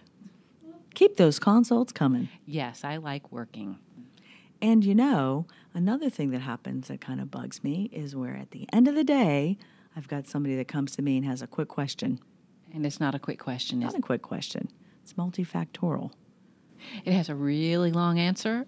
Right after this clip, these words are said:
Speaker 1: Has multiple parts to it. There's a long answer. It's pretty much involved. And usually the, the, it involves somebody that's very sick.
Speaker 2: And a lot of activity comes after that really quick question.
Speaker 1: That's right. It's gotta be at the end of the day or that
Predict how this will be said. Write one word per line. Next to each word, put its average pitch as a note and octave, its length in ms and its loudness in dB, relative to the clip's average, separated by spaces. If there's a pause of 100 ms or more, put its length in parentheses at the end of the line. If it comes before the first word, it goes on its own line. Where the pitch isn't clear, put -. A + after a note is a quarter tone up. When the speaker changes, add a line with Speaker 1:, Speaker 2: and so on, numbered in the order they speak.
Speaker 1:
Has C#3 360 -4
multiple B2 420 -2
parts E3+ 400 0
to A#3 220 2
it. A3+ 200 -2 (120)
There's - 220 -12
a G#2+ 40 -10
long B2 300 -2
answer. G3 540 4
It's G3 160 -2
pretty B2 220 -2
much B2 280 0
involved. E3+ 600 4
And C#3+ 100 0
usually G4+ 280 0
the, D4+ 120 -6 (180)
the, G#3 240 0 (200)
it G3+ 160 2
involves F#3+ 340 2
somebody A3 260 4
that's - 440 -8
very C#4+ 280 0
sick. - 360 -6 (680)
Speaker 2:
And F3 280 -8
a F3 40 -4
lot F3 160 2
of F3 80 0
activity F3+ 560 0
comes C#3+ 300 -2
after C#3 260 -6
that C3 160 -6
really C3 240 -4
quick - 240 -8
question. B2+ 560 -8
Speaker 1:
That's D3 240 -4
right. C3 320 0
It's - 140 -16
gotta D3+ 180 -2
be C3 140 -2
at - 80 -6
the - 100 -8
end D#3 160 0
of D3 80 -2
the D3 60 -2
day C#3 320 2
or B2 100 0
that B2+ 240 -6